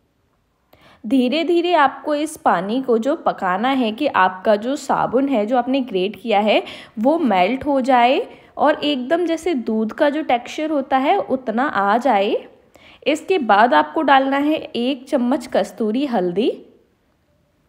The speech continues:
और फिर आपको इसे अच्छी तरीके से मिक्स करना है।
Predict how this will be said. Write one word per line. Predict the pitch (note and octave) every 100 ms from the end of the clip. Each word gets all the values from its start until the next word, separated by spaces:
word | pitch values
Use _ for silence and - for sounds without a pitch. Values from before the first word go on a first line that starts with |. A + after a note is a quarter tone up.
| _ _ _ _ -
और | A3 B3
फिर | A#3+ D4 F4+
आपको | A4 - - E4+
इसे | - C#4+ F4 -
अच्छी | A#3 A#3 D4+
तरीके | D4 C#4+ C4 C4+ C4+
से | D#4
मिक्स | B3 F3 F#3 -
करना | D#4+ C#4+ C4+ C4+
है। | C#4 G4+